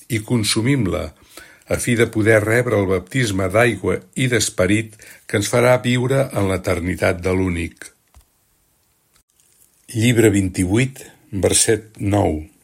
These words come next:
Aquell que és fort en Déu no es venja ni humilia ningú,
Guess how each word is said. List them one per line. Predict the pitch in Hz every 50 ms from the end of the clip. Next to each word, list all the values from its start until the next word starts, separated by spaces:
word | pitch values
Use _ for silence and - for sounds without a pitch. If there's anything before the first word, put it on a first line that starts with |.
| - - _ - - _ _ _ - - - - _ -
Aquell | - 110 98 - 139 143 139
que | - - 139
és | - -
fort | - 123 110 101 - -
en | 95 92 90 95
Déu | 110 123 135 139 135 135 135 - _ - - - _ _ _ -
no | - 113 127 135
es | 123 117
venja | 123 143 147 147 131 143 147 135
ni | 131 117 110
humilia | 107 101 107 110 113 117 135 139 135 127
ningú, | 123 117 113 101 98 98 90 73 67